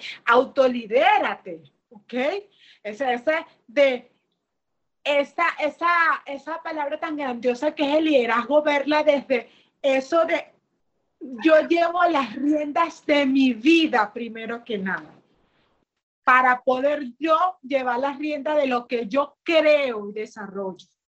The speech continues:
Y el que me quiera seguir, que me siga. Y el que no está muy bien también. Pero no tengo por qué yo estar detrás de otro para que me siga.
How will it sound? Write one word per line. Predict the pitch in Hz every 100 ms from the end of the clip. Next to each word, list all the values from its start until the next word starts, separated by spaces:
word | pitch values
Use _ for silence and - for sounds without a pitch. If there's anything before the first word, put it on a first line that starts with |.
| _ _ _ _ _ _
Y | - 320
el | 311 277
que | 311
me | 294 285
quiera | 370 415 508 494
seguir, | _ 294 277 285 320 339 - _ _ _ _ _ _ _
que | 269
me | 240 226
siga. | - 349 403 247 160 - _ _ _ - - - - _ -
Y | 294
el | 320 -
que | 302
no | 294 349
está | 370 403 403
muy | 392
bien | 370 381 370
también. | 370 349 349 415 330 190 _ _ _ _ _ _ _ _
Pero | 311 311
no | 302 320
tengo | 381 381 415
por | 359 330
qué | 302
yo | 359
estar | 359 381
detrás | 381 381 370
de | 302
otro | 294 359 381
para | 294 240 233
que | 240
me | 220
siga. | 208 311 349 240 180 -